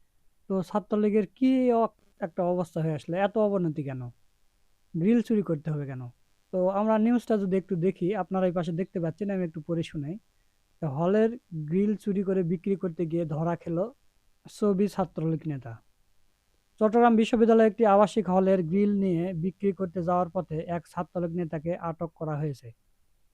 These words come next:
পরে মুচলেকা দিয়ে ওই ছাত্রলীগ নেতাকে ছেড়ে দিয়েছে বিশ্ববিদ্যালয়ের প্রক্টোরিয়ার বডি। বৃহস্পতিবার বিকালে বিশ্ববিদ্যালয়ের গোল চত্বরে মূল ফটকে এই ঘটনা ঘটে। তো দর্শক, এই ছাত্রলীগের নাম হচ্ছে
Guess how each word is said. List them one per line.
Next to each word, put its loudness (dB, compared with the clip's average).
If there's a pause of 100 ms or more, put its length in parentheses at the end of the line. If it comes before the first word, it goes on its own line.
(460)
পরে 8
মুচলেকা 2
দিয়ে 4
ওই 2
ছাত্রলীগ -4
নেতাকে -4
ছেড়ে -2
দিয়েছে -4
বিশ্ববিদ্যালয়ের -4 (640)
প্রক্টোরিয়ার 0
বডি। -4 (1120)
বৃহস্পতিবার 2
বিকালে 0
বিশ্ববিদ্যালয়ের -2 (280)
গোল 0
চত্বরে -2
মূল 2
ফটকে -2
এই 0
ঘটনা -6
ঘটে। -8 (1800)
তো -2
দর্শক, 2
এই 4
ছাত্রলীগের 2
নাম 2
হচ্ছে 0